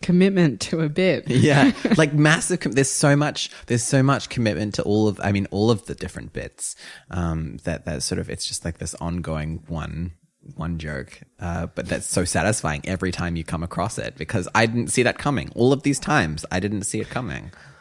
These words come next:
Speaker 1: It's just so wonderful.
Speaker 2: Yeah.
Speaker 1: You, and you can imagine there's an editor sort of sitting there and be like, "Oh, maybe this could go." And you're like, "Nope, stays."
Speaker 2: Yeah.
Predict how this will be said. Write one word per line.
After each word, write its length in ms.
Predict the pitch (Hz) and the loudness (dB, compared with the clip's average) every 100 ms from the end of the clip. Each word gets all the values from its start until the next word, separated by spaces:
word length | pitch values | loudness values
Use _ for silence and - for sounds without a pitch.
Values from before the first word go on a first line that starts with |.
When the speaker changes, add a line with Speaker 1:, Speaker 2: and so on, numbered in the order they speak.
| _ - - _ - | _ -20 -20 _ -6
Speaker 1:
It's 100 | 180 | -2
just 160 | 180 | -2
so 120 | - 147 | -2 -4
wonderful. 440 | 139 156 - 80 | -4 -6 -8 -4
Speaker 2:
Yeah. 300 | 95 80 82 - _ | -2 -2 -4 -10 _
Speaker 1:
You, 220 | - 208 190 | 2 2 4
and 140 | 190 | 4
you 60 | 208 | 4
can 100 | 240 | 4
imagine 280 | 240 202 220 | 4 4 4
there's 120 | 214 | 2
an 80 | 175 | 2
editor 280 | 131 139 139 | 0 -2 -2
sort 160 | 147 | 0
of 60 | 143 | -2
sitting 140 | 147 | 0
there 60 | 143 | 0
and 60 | 139 | 0
be 60 | |
like, 120 | 147 | 2
"Oh, 140 | 240 311 | 2 2
maybe 240 | 330 339 | 4 4
this 140 | 302 269 | 4 2
could 160 | 220 | 2
go." 100 | 175 | 4
And 140 | 143 147 | 4 4
you're 100 | 135 | 0
like, 80 | |
"Nope, 240 | 135 131 - _ _ | -2 -2 -4 _ _
stays." 640 | - - 160 143 135 139 - - | -6 0 2 2 2 -2 -6 0
Speaker 2:
Yeah. 260 | 110 95 | 2 2